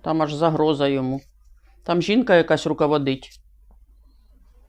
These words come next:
Якась жінка руководить. І, е, врагів багато. Враг за спиною.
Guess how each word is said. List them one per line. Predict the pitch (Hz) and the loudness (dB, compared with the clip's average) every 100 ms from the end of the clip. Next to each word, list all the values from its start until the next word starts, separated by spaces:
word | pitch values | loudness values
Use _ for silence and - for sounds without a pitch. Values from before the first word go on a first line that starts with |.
| - - - | -20 -20 -8
Якась | 160 160 185 | -6 0 0
жінка | 170 214 196 165 | 2 0 0 0
руководить. | 147 143 147 147 135 135 - | -2 -2 -2 0 -2 -4 -8
І, | - 175 | -4 0
е, | 175 175 160 156 151 151 - - - - _ | 2 0 -2 -6 -8 -10 -14 -20 -20 -20 _
врагів | 156 170 185 185 165 | -6 -2 0 0 0
багато. | 147 151 139 - 151 - - - _ - - - - - - - _ - - _ - | 0 2 0 -4 -16 -20 -20 -20 _ -20 -20 -20 -20 -20 -20 -20 _ -20 -20 _ -12
Враг | 147 156 143 | -2 0 0
за | 147 | -2
спиною. | 147 - 156 147 135 | -6 -2 -2 0 -2